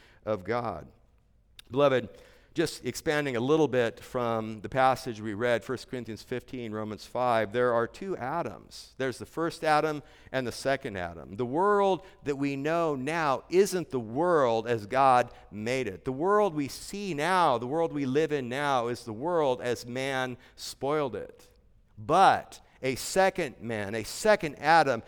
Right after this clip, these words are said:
has come to the fight to rescue. And his priesthood of Jesus Christ is represented here in the priesthood of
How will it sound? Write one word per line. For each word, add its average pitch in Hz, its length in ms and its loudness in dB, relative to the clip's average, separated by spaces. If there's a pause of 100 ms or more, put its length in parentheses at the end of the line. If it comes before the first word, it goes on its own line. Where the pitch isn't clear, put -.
(140)
has 127 160 -8
come 160 300 -2
to 143 100 -6
the 107 100 -4
fight 123 600 0 (240)
to 117 300 -6 (260)
rescue. 104 600 -4 (520)
And 120 280 -2 (840)
his 139 320 2
priesthood 120 760 -2 (160)
of 113 220 0
Jesus 123 340 -6
Christ 131 400 0
is 117 140 -8
represented 135 520 -2
here 180 380 2
in 127 80 2
the 110 60 -6
priesthood 135 640 -4
of 123 500 2